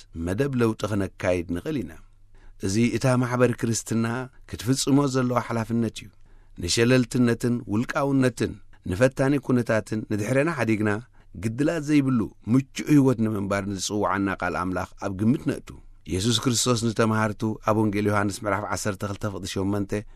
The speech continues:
"ድኻታት ሲ ወትሩ ምሳኻትኩም ኣለዉ" ይብሎም። ኢየሱስ ምዞም ድኻታት ዘለዎ ዕጫን ሓድነትን እናገለጸ እንከሎ፣ ንሕና ብወገንና ንመደብ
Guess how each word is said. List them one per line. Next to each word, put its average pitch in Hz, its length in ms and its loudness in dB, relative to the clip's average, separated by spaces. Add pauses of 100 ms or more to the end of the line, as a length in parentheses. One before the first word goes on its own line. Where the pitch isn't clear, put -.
(280)
"ድኻታት 147 500 -4
ሲ - 100 -4 (420)
ወትሩ 170 260 0
ምሳኻትኩም 110 560 -4
ኣለዉ" 98 260 0
ይብሎም። - 320 -6 (340)
ኢየሱስ 156 360 2
ምዞም 151 360 4
ድኻታት 131 460 0
ዘለዎ 120 320 2 (180)
ዕጫን 117 360 -4
ሓድነትን 110 540 -2
እናገለጸ 104 460 -2
እንከሎ፣ 82 320 -6 (580)
ንሕና 180 320 2
ብወገንና 156 480 2 (180)
ንመደብ 143 440 2